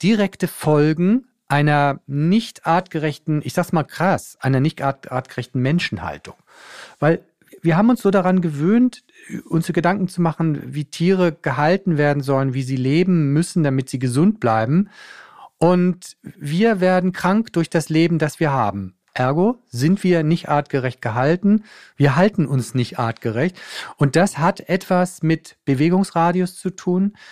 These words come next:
Das hat etwas mit Stressvermeidung zu tun, mit Ruhe.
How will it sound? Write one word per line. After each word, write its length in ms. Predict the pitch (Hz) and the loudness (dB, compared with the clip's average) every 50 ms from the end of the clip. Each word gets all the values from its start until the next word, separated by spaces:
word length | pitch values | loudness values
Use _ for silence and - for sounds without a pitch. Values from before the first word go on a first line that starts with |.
| - _ | -20 _
Das 220 | - - 127 - - | -6 -4 -4 -2 -2
hat 120 | 151 - | 0 0
etwas 380 | 160 147 - - 143 - - - | 0 -2 -2 -4 -8 -8 -4 -2
mit 300 | 135 127 131 - - _ _ | -2 -2 -2 -4 -16 _ _
Stressvermeidung 960 | - - - - 156 170 - - - 180 170 165 165 160 160 165 165 170 165 - | -16 -12 -4 -2 -2 -2 -2 -2 -4 -2 0 0 2 0 0 0 -2 -4 -6 -6
zu 160 | - - 160 | -10 -16 -16
tun, 420 | - - - 165 165 170 165 151 | -14 -6 -2 0 0 0 0 0
mit 220 | 117 117 - - 117 | -2 -4 -6 -6 -6
Ruhe. 360 | 120 139 156 175 202 226 | -4 -2 0 0 0 -2